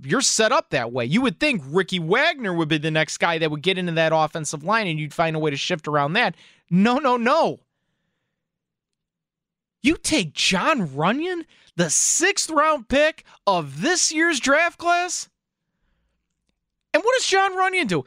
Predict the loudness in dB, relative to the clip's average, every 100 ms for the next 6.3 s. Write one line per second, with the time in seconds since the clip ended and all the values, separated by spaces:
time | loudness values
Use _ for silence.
0 | -6 -4 0 0 0 -2 2 2 2 0
1 | -2 -2 -2 -4 -6 0 0 0 0 2
2 | 0 0 0 2 2 2 0 -2 -2 -2
3 | -4 -2 -2 0 2 0 -2 -2 -2 -2
4 | -2 -2 0 0 0 0 0 2 0 -4
5 | -20 -10 -4 0 2 2 0 0 2 2
6 | 0 -2 -4